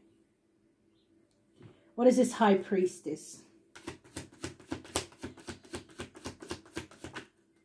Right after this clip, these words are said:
Page of Pentacles. Someone should have listened to their intuition. Someone here should have paid attention to that gut feeling here. Someone here should have made a better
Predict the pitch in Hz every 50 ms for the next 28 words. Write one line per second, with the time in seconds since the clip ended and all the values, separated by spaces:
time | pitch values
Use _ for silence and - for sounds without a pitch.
0 | _ _ _ _ _ _ _ _ - - - - _ - - - - 214 214 226
1 | 214 208 208 - - 202 190 185 190 - - 214 208 - - 233 233 240 247 247
2 | 262 254 - - - - _ _ _ _ _ - 123 127 - - - - - -
3 | - - - _ _ _ _ _ _ _ _ _ _ _ - - 208 190 180 185
4 | 180 - 202 185 185 196 202 - 208 196 - 196 185 180 175 180 180 170 170 -
5 | 185 165 165 175 190 175 - 214 208 214 208 - - 180 175 175 175 170 180 170
6 | 170 165 - - 170 165 - - 180 175 175 160 - - 196 170 160 - 196 196
7 | 196 190 180 156 123 127 151 - 175 151 - - - - 165 170 185 180 185 185
8 | 190 190 190 190 196 196 196 - 190 180 175 165 160 170 180 - - - 185 165
9 | 160 160 160 156 160 - - 165 - 151 156 156